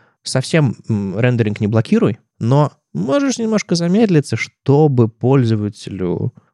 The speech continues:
показалось, что никакого блокиру-, блокирования рендеринга не было, просто он чуть-чуть замедлился, а когда элемент появился, всё, можно возобновить полный фреймрейт.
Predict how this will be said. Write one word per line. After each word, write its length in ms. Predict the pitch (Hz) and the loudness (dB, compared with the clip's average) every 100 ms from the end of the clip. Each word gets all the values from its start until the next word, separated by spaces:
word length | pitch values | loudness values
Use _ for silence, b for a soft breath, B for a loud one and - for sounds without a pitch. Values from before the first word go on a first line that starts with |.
| _ | _
показалось, 800 | - - 110 110 127 147 104 104 | -4 0 -4 -2 -2 0 -2 -4
что 460 | - 110 104 98 | -6 -4 -2 -2
никакого 360 | 98 104 - 107 | -2 -2 0 0
блокиру-, 560 | 98 104 - 110 92 87 | 0 -2 0 -2 0 -2
блокирования 580 | 95 98 - 107 98 95 | -2 -4 -2 -2 0 0
рендеринга 420 | 95 92 90 95 | 0 -2 -2 -2
не 180 | 131 175 | 0 0
было, 220 | 101 92 | 0 -6
просто 360 | - 117 - | -4 -6 -4
он 60 | 110 | -6
чуть-чуть 340 | 120 117 101 | -6 -8 -8
замедлился, 840 | - - 247 254 220 208 - - 175 | -8 -8 -2 0 0 0 -4 -8 -8
а 120 | - | -8
когда 220 | - 117 | -6 0
элемент 280 | 113 107 113 | 0 0 -2
появился, 500 | - 120 143 170 - | 0 0 0 -4 -6
всё, 280 | 104 - 95 107 | -12 -6 -8 -4
можно 300 | 107 113 95 | -2 0 0
возобновить 600 | 104 98 101 110 117 _ | 0 0 0 0 -2 _
полный 320 | 101 98 87 | 0 0 -2
фреймрейт. 500 | - 87 - - - | -4 -8 -8 -18 -20